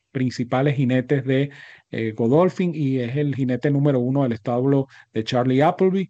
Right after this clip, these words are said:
quien, eh, tiene en este caballo y tiene en Naval Power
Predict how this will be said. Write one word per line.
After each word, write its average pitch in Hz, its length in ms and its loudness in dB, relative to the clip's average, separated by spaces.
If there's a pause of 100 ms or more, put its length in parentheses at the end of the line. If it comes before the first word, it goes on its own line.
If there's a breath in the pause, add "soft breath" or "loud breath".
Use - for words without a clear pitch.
(520 soft breath)
quien, 220 440 4
eh, 147 520 4 (100)
tiene 165 260 2
en 165 60 2
este 151 220 -2
caballo 143 540 2 (400 soft breath)
y 156 220 -2
tiene 160 440 -2
en 131 140 -2
Naval 147 340 2
Power 147 520 2